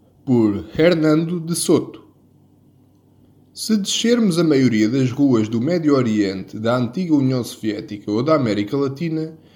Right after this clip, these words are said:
veremos coisas muito diversas. Casas a serem utilizadas como abrigo, corelas a serem amanhadas e semeadas e as colheitas a serem feitas,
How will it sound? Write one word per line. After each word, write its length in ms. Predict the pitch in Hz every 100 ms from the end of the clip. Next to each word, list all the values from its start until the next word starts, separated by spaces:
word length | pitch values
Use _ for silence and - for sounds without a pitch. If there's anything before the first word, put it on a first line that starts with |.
| -
veremos 400 | 160 233 220 -
coisas 400 | - 214 175 147
muito 240 | 180 170
diversas. 760 | 123 110 98 87 - - - - _ _ _ _ -
Casas 360 | 190 139 131
a 80 | 127
serem 300 | 120 127 120
utilizadas 580 | 117 120 113 113 107 101
como 300 | - 113 120
abrigo, 540 | 120 175 175 165 165 - - _
corelas 520 | 185 170 143 123 120
a 80 | 123
serem 300 | - 117 107
amanhadas 640 | 107 110 120 127 113 110
e 80 | 113
semeadas 880 | - 120 131 147 156 147 151 151 -
e 140 | 131
as 80 | 113
colheitas 420 | - 113 104 107 110
a 40 |
serem 320 | 107 110 107
feitas, 640 | 110 165 160 151 156 156